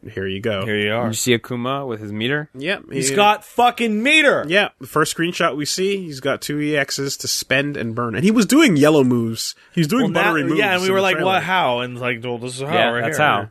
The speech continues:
Speaker 1: It's, it was either that or it cost him rage. One of
Speaker 2: That's
Speaker 1: the two.
Speaker 2: nuts.
Speaker 1: Uh, I think it'll be fine.
Speaker 2: No, I,
Speaker 3: I, I mean,
Speaker 2: I, I
Speaker 3: it'll be
Speaker 2: think it'll be
Speaker 3: balanced. It's
Speaker 2: fine.
Speaker 3: awesome.
Speaker 1: Every,
Speaker 2: But that's
Speaker 1: ev-,
Speaker 2: still nuts.
Speaker 1: everything
Speaker 3: Awesome, yeah.
Speaker 1: he did with it, including the Raging Demon, took off, uh, thirty-three percent.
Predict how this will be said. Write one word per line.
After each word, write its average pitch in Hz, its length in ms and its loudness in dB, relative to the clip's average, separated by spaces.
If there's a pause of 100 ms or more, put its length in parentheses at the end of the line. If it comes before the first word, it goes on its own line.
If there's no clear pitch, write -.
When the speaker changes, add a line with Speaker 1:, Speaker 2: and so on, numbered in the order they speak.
(300)
Speaker 1:
It's, 135 120 -10
it 147 240 0
was 147 160 2
either 175 160 2
that 151 160 2
or 151 100 4
it 113 80 -4
cost - 260 -4
him 101 120 -12
rage. 101 220 -10
One 98 40 -14
of 117 40 -8
Speaker 2:
That's 220 340 2
Speaker 1:
the 151 60 -8
two. 151 80 -6
Speaker 2:
nuts. - 640 0 (420)
Speaker 1:
Uh, 180 300 2 (500)
I 214 100 0
think - 180 -4
it'll 120 120 -2
be 101 80 -8
fine. 92 280 -10 (140)
Speaker 2:
No, 208 200 0
I, 139 160 0
Speaker 3:
I, 180 120 0
I 185 40 2
mean, 190 100 2
Speaker 2:
I, 208 80 2
I 208 40 2
Speaker 3:
it'll 190 40 0
be - 0 -
Speaker 2:
think 226 140 2
it'll 196 100 2
be 156 100 0
Speaker 3:
balanced. - 60 -6
It's 220 100 2
Speaker 2:
fine. 240 180 2
Speaker 3:
awesome. 175 260 -2
Speaker 1:
Every, 185 200 0
Speaker 2:
But 214 40 4 (100)
that's - 40 -4
Speaker 1:
ev-, 190 100 2
Speaker 2:
still 214 240 0
nuts. 196 400 0
Speaker 1:
everything 214 420 0
Speaker 3:
Awesome, 196 100 -4
yeah. 185 40 -2
Speaker 1:
he 180 60 -4
did 160 180 0
with 151 180 -4
it, 120 140 -2
including 139 440 0
the 127 80 2
Raging 117 360 0
Demon, 113 400 0
took - 200 -2
off, 101 400 -2
uh, 107 200 2
thirty-three 101 400 -2
percent. - 400 -8